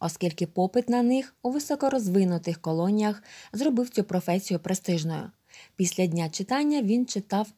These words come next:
набагато краще за інших дітей. І щоб збільшити свої шанси на визначення придатності його мозку до цієї професії, потайки читав книги про комп'ютери.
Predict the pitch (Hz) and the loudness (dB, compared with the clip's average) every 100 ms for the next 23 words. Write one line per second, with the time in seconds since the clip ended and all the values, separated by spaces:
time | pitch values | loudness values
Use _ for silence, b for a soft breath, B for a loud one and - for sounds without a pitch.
0 | b b b b - 277 247 233 269 294 | b b b b -4 0 2 2 0 0
1 | 269 226 247 - 240 254 220 208 226 247 | 2 2 2 0 2 2 2 2 0 0
2 | - 190 156 - b b b b 202 - | 0 -2 -6 -10 b b b b -2 0
3 | 415 - 180 170 214 254 185 165 160 165 | -2 -2 -2 2 2 2 -2 -4 -4 -4
4 | 165 - 220 262 254 165 175 - 180 170 | -2 -2 0 0 0 0 -2 -2 -4 -2
5 | 170 190 202 240 202 175 160 160 190 220 | 0 0 0 0 0 0 -2 -2 -2 -4
6 | 220 214 214 170 160 165 170 208 247 - | -2 -2 -2 -4 -2 -2 0 -2 -2 -4
7 | 233 B B 240 262 294 214 190 175 170 | -4 B B -2 0 0 0 2 2 0
8 | 208 302 320 - 165 160 b b - 202 | -2 0 -2 -2 -4 -4 b b -4 -2
9 | 202 175 170 160 - 165 165 160 180 175 | 0 0 0 -4 -4 -2 -2 -2 -2 0
10 | 226 240 254 170 170 214 240 220 170 156 | 0 0 -2 -2 -4 0 -2 -2 -4 -4
11 | 156 156 | -6 -8